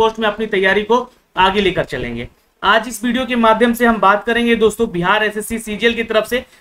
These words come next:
आई हुई advertisement संख्या एक दो हज़ार बाईस को लेकर। जी हाँ दोस्तों, जिसके regarding अभी थोड़ी देर पहले notification जारी किया गया। ये notification दोस्तों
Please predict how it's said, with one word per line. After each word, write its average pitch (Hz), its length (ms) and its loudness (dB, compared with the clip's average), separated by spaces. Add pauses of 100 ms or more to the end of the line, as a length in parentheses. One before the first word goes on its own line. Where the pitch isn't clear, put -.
(160)
आई 220 200 4
हुई 233 360 0
advertisement 208 580 -2
संख्या 226 380 0 (120)
एक 240 260 -2
दो 214 160 2
हज़ार 214 320 4 (280)
बाईस 208 340 2
को 180 120 -2
लेकर। 123 280 -8 (100)
जी 220 100 -2
हाँ 233 140 4
दोस्तों, 233 240 -2
जिसके 214 280 -4
regarding 220 480 0
अभी 208 320 -2
थोड़ी 220 180 2
देर 226 180 2
पहले 226 360 0 (300)
notification 226 680 0
जारी 156 220 2
किया 131 180 -4
गया। 120 140 -8
ये 175 200 2
notification 233 680 -2
दोस्तों 233 300 -2